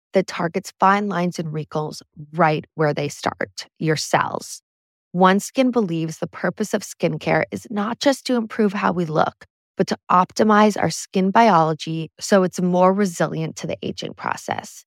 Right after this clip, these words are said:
With their full line of face, eye, body, sun, and travel size products,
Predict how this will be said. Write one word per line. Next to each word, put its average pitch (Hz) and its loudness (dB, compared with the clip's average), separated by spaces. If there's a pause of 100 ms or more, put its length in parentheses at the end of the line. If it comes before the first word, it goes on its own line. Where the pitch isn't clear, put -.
(220)
With 185 -2
their 180 4
full 220 0
line 180 0
of - -6
face, 190 -4 (140)
eye, 165 0 (160)
body, 226 4
sun, 175 0
and 170 -2
travel 175 -2
size 180 -2
products, - -6